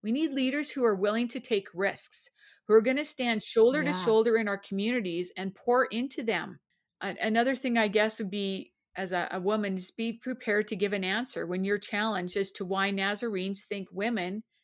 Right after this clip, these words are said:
Speaker 1: can be called into spiritual leadership. Like, we need to know that stuff too, right? As
Speaker 2: Right.
Speaker 1: ministers, we need to live out our calling with grace and humility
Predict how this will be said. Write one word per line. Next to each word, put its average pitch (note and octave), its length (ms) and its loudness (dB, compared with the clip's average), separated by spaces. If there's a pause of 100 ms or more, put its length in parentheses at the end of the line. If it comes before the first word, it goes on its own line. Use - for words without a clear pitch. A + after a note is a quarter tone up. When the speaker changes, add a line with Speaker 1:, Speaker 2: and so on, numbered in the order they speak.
(140)
Speaker 1:
can G#3+ 140 -2
be G3+ 100 0
called G3 360 0
into G#3 200 -2
spiritual F#3+ 480 -6
leadership. A#3 560 -6
Like, E3+ 220 -8
we A3+ 100 -2
need C#4 200 -6
to A3 100 -10
know G3+ 160 -2
that F#3 180 -4
stuff - 300 -10
too, A3+ 200 -6
right? F#3+ 280 -4 (400)
As G3 180 -6
Speaker 2:
Right. F#3+ 120 -10
Speaker 1:
ministers, B3+ 440 -2
we A3 120 0
need B3 220 0
to D4+ 120 -2
live A3+ 200 2
out A#3+ 140 2
our A3 80 4
calling G#3 500 -4
with F3+ 200 -4
grace G3+ 540 -2
and G3+ 120 -6
humility F#3 720 -6